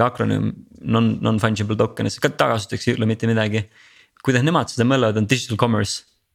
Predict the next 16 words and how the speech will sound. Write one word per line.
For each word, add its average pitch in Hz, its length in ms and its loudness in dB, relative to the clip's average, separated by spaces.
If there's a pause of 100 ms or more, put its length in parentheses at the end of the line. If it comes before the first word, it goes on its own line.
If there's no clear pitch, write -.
Ehk 117 160 0
siis 120 140 -2
see 151 80 2
ongi 123 100 2
lihtsalt 127 320 -4 (160)
järgmine 113 680 2 (200)
samm 117 460 2 (100)
digitaalsest 110 540 0
kommertsist. 113 580 -2 (400)
Ja 107 380 2 (340)
see 110 400 2
näeb 123 240 0
s-, - 80 -12 (960)
selles 123 240 0
välja, 117 380 2 (100)
et, 110 240 0